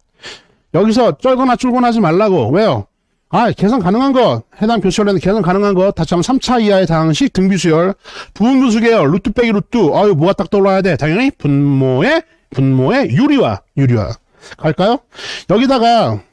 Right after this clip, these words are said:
음, 하나 더 쓰자. 여기다 뭘 해줘? 시그마 N 이퀄 일부터 십까지 한 다음에, 얘는 분모에다가 지금 이런 것 빼기 이런 걸 곱해주는데, 근데 이 마이너스 나오면 싫으니까 선생님은요,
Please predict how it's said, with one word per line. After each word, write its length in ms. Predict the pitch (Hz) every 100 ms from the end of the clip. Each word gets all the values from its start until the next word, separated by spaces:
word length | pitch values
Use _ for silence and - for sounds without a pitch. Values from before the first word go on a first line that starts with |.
| _ _ _ _ _ _ _ -
음, 80 | 131
하나 200 | 123 160
더 100 | 143
쓰자. 220 | - - 139 - _ _ _ _ _ - - - -
여기다 260 | 196 233 185
뭘 200 | 160 214
해줘? 160 | 208
시그마 400 | 190 214 220 196
N 80 | 165
이퀄 180 | 165 185
일부터 200 | 170 147
십까지 280 | - 170 156
한 100 | 143
다음에, 560 | 120 113 180 165 110 92 _ _ _ _ _ _ _ _ - _ _ _ _ _ _ -
얘는 220 | 202 214
분모에다가 560 | - 202 226 214 220 208
지금 380 | 196 226 302 302 _ - _
이런 300 | 170 220 226
것 260 | 240 294 - 147 _ _ _ _ _ _
빼기 240 | 247 247
이런 200 | 220 208
걸 80 | 208
곱해주는데, 760 | - 147 185 185 175 202 160 113
근데 400 | 175 214 180 117 - - _
이 120 | -
마이너스 380 | 147 123 175 185
나오면 160 | 196 165
싫으니까 640 | 175 240 220 - 165 147
선생님은요, 560 | 156 180 190 220 143